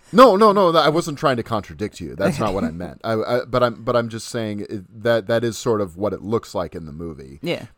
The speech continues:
Speaker 1: Because it does, <laughs> I, there's a few Stephen King kinds of influences in this.
Speaker 2: Like It,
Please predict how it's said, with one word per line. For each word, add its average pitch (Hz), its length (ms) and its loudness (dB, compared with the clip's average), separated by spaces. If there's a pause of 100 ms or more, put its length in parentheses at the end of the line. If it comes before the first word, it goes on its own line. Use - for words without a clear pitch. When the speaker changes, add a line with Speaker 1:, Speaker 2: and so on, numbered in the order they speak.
(260)
Speaker 1:
Because 107 400 -2
it 92 140 -8
does, 104 320 -2 (380)
<laughs> - 400 -16
I, 208 140 0 (360)
there's 175 160 -4
a 214 80 0
few 180 240 -8
Stephen 113 420 -6
King 95 380 -8
kinds 98 400 -8
of 92 420 -10
influences 98 680 -10
in 95 120 -10
this. 92 320 -12
Speaker 2:
Like 165 260 -8
It, 165 220 -4